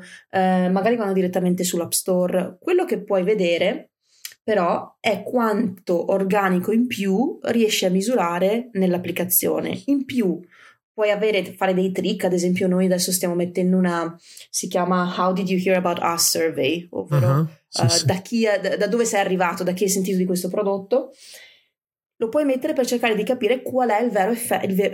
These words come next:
Speaker 1: vero, senti che,
Speaker 2: Sì,
Speaker 1: che
Speaker 2: sì.
Speaker 1: bell'accento vicentino, è vero effetto di quel canale e quindi quello ti può aiutare.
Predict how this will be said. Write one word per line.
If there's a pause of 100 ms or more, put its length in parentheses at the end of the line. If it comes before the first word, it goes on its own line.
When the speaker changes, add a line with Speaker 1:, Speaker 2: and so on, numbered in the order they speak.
Speaker 1:
vero,
senti
che,
Speaker 2:
Sì,
Speaker 1:
che
Speaker 2:
sì.
Speaker 1:
bell'accento
vicentino,
è
vero
effetto
di
quel
canale
e
quindi
quello
ti
può
aiutare.